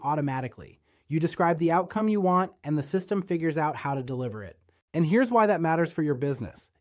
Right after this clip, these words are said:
Every hour you spend maintaining automation is an hour you're not generating revenue. Complex platforms create technical debt. You build something once,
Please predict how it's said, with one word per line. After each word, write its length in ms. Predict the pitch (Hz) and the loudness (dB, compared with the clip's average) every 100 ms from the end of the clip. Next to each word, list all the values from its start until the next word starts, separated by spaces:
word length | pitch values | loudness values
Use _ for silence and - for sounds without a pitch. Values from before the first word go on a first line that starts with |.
| _ | _
Every 320 | 175 208 262 | 0 2 0
hour 300 | 170 180 190 | 4 4 4
you 140 | 185 170 | 2 0
spend 260 | - 180 | 0 2
maintaining 460 | 170 156 170 175 170 | 2 2 2 2 2
automation 580 | 160 156 147 143 151 143 | 2 0 0 -2 -4 -4
is 140 | 151 143 | -4 -2
an 140 | 143 - | -2 0
hour 520 | 147 165 175 175 170 | 2 4 6 4 0
you're 180 | 135 156 | -2 2
not 220 | 165 151 | 2 2
generating 420 | 135 147 143 135 | -2 -2 0 -2
revenue. 440 | 131 131 123 92 110 _ _ _ - | -2 -2 -4 -6 -10 _ _ _ -2
Complex 440 | 185 202 220 208 | 2 2 2 -2
platforms 600 | - 170 160 - 175 160 | -2 0 0 0 0 0
create 360 | - 165 151 151 | -2 0 0 -2
technical 420 | 160 165 156 139 | -4 -4 -4 -4
debt. 340 | 120 123 - _ _ - | -4 -4 -6 _ _ -4
You 100 | 135 | 0
build 260 | 165 202 | 4 4
something 360 | 196 208 208 190 | 4 0 2 2
once, 320 | 170 170 165 | 2 0 -4